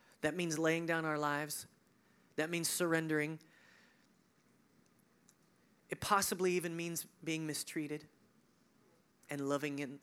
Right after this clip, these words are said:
in the face of it. And then he expands on it. He says, "Greater love has no one than this, that he lay down his life for his friends. You are my friends if you do what I command.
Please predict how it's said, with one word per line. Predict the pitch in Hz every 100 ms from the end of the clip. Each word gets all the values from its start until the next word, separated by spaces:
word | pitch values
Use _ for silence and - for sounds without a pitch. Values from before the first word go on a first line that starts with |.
| -
in | 135
the | 131
face | - 127 -
of | 135
it. | 135 - _ _ _ _ _ _ _ _ _ _ _ _ _ _ _ _ _ - - - - -
And | 180
then |
he | 220
expands | 190 - - 208 208
on | 190 190
it. | 208
He |
says, | 185 214 156
"Greater | 175 277 311
love | 254 247
has | 233 196
no | 240
one | 311 320 247
than | 196
this, | 175 214 - - -
that | 202
he | 208
lay | 190 233 302
down | 311 247 240
his | 214 175
life | 185 190
for | 202 196 196
his | 220 -
friends. | - 254 254 170 135 - - -
You | 180 277
are | 294
my | 214 170
friends | - 143 175
if | 214 226
you |
do | 208 165
what | 156
I | 160
command. | 180 220 226 302 202 117